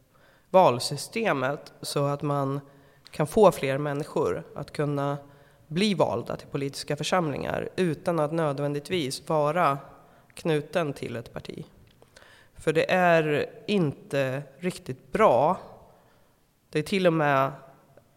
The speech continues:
verkligt problematiskt att, eh, demokratin bygger på det fåtalet människors politiska engagemang som är med i politiska partier.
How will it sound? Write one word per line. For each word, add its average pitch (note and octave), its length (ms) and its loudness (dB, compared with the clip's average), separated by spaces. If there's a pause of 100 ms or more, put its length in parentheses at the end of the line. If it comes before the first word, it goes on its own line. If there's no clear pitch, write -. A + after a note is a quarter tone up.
(240)
verkligt D#3 540 4
problematiskt E3+ 1120 -2 (480)
att, D3+ 440 -2
eh, C#3 300 2 (380)
demokratin D3 1120 -2 (720)
bygger E3 540 -2
på C#3+ 540 0 (1500)
det E3 240 0
fåtalet C#3+ 720 2
människors C3+ 520 -2
politiska C#3 480 -6
engagemang C3+ 680 -2
som C#3 160 -6
är C#3 60 -4
med D3+ 320 -2
i C3+ 40 -8
politiska C3 540 -12
partier. - 680 -8